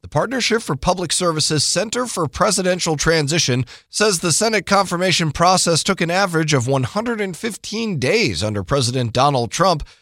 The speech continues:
That's compared to a fifty-six day average under President Ronald Reagan.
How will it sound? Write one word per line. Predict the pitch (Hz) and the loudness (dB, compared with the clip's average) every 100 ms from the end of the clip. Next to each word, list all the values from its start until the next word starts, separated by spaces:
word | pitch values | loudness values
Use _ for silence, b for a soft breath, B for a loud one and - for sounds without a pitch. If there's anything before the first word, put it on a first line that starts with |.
| b | b
That's | - 185 | -10 -6
compared | 151 127 160 180 | -4 0 0 2
to | 147 | 0
a | 117 | -2
fifty-six | - 262 - 160 - 135 | -4 -6 -2 -2 0 -2
day | 127 131 120 | 0 0 2
average | 120 113 160 151 | 2 2 2 2
under | 131 120 | 2 0
President | 151 139 135 135 | 2 2 0 0
Ronald | 135 151 139 123 | 2 2 2 2
Reagan. | 160 202 120 57 | 0 0 -2 -4